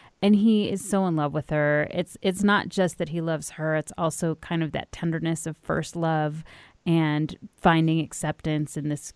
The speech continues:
community at the school that they go to. And he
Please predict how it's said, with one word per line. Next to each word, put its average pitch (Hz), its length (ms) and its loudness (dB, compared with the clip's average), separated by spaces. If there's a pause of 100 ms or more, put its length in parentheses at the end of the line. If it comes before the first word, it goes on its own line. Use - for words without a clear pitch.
(120)
community 160 680 2
at - 140 -6
the 160 80 -6
school 156 500 -4
that 151 180 -8
they 147 140 -4
go 143 300 -6
to. - 340 -8 (520)
And 190 240 2
he 185 680 -2